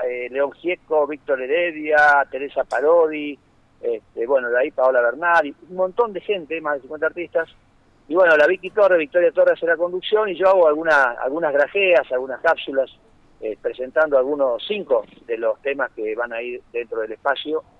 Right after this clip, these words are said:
que se va a poder ver mañana en la página de Folklore Club, en principio a partir de las veintidós. Y bueno,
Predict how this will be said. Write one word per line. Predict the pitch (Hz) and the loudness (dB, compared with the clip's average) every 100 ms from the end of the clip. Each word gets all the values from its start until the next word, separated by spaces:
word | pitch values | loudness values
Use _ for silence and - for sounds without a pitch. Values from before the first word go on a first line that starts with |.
| _ - | _ -20
que | - | -6
se | 120 | -4
va | |
a | 113 | 0
poder | 120 120 | -2 0
ver | 120 | -2
mañana | 117 123 131 123 107 | -6 -4 -2 -2 -4
en | |
la | 104 | -6
página | - 113 117 | -8 -10 -10
de | 107 | -8
Folklore | 107 107 139 | -8 -6 -6
Club, | 135 170 | -4 -4
en | 151 | -4
principio | 139 156 - 147 | -8 -16 -6 -4
a | |
partir | 123 - 135 | -4 -6 -8
de | |
las | 123 | -6
veintidós. | 113 110 143 147 110 - _ _ _ _ _ | -8 -10 0 0 0 -8 _ _ _ _ _
Y | 139 | 0
bueno, | 190 175 160 | 2 4 2